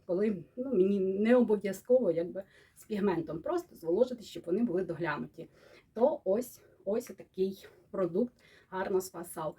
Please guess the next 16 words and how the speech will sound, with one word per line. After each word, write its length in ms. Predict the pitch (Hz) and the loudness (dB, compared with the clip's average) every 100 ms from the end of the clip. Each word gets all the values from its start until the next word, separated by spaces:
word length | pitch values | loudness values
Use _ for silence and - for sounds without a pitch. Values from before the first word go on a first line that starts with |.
| - - | -16 -16
А 100 | - | -10
ще 260 | 202 - 233 | -10 -8 -4
я 160 | 330 254 | -4 0
можу 280 | 190 190 | 0 2
вам 180 | 185 190 | 2 2
порадити 600 | 185 175 190 175 - - | 0 2 2 2 -2 -8
такий 260 | 175 175 180 | -8 0 2
лайфхак, 520 | 175 170 - 254 311 - - | 4 0 0 -6 -6 -10 -8
який, 180 | 208 - - | -8 -8 -6
м, 360 | 196 202 190 185 | -2 0 0 -2
почула 380 | 196 240 202 | -4 -2 0
від 140 | 175 180 | -2 -4
своєї 480 | - 185 190 175 165 | -8 -6 0 2 2
підписниці, 1080 | - 175 - 349 381 - 320 311 285 277 269 - - - - _ _ 240 | -4 -18 -6 -4 -2 2 0 0 -8 -8 -10 -20 -20 -20 -20 _ _ 0
е, 240 | 233 220 | 2 2
що 520 | - - - 277 240 | -2 -2 8 12 10